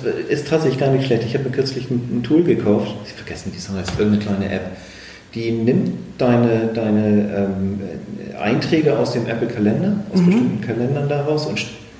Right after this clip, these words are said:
Speaker 1: klebt sie auf dem Schreibtisch hinterher.
Speaker 2: Okay.
Speaker 1: Ich habe zwei Monitore, das heißt, auf dem linken sehe ich immer den Plan für diese Woche. Das heißt natürlich, dass ich in meinem Kalender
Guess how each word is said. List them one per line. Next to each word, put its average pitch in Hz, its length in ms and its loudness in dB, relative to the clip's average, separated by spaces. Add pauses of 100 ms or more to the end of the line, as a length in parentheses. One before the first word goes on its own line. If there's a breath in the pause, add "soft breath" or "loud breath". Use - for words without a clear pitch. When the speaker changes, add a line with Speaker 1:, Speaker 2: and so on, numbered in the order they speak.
(220)
Speaker 1:
klebt 143 300 2
sie 135 100 4
auf 120 140 2
dem 120 240 0
Schreibtisch 117 340 2
hinterher. 78 300 -4 (880)
Speaker 2:
Okay. 185 300 0 (540)
Speaker 1:
Ich - 120 -10
habe 120 120 -2
zwei 123 220 4
Monitore, 139 460 4
das - 160 2
heißt, 131 140 0
auf - 120 -4
dem 120 140 2
linken 139 300 2
sehe 123 240 4
ich 123 140 0
immer 120 180 0
den 117 320 0
Plan 117 380 0
für 123 100 -2
diese 107 300 -2
Woche. 104 200 0 (840)
Das - 100 -6
heißt 120 160 2
natürlich, 117 280 0
dass 113 180 0
ich - 100 -6
in 123 140 0
meinem 110 200 0
Kalender 113 580 2